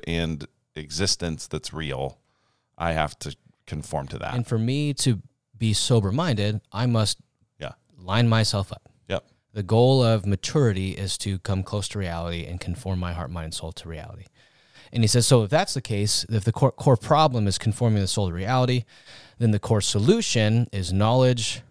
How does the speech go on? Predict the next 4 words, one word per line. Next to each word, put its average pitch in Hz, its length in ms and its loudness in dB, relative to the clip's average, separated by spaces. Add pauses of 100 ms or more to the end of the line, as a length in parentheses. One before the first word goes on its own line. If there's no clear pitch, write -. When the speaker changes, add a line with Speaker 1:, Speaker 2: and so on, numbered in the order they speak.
(460)
Speaker 2:
discipline, 107 640 0 (380)
and 92 80 -20
virtue. 82 400 -10 (840)
Speaker 1:
Okay. 87 200 -4